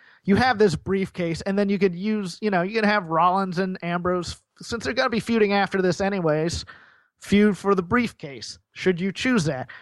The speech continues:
And just Ambrose just throwing monkey wrenches into both the Authority and Rollins's plans. Just,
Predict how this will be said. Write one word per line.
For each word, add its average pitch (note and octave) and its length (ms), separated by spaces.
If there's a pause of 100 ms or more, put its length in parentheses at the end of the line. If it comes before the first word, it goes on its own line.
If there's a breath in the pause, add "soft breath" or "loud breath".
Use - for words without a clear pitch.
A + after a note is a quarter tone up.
(120)
And B3+ 160
just A#3+ 320
Ambrose G#3+ 420
just - 260
throwing G#3+ 380
monkey G#3 300
wrenches F#3 380
into F3 280
both F3+ 280
the F3 100
Authority F3+ 500
and E3 200
Rollins's D#3+ 540
plans. C3+ 500
Just, - 220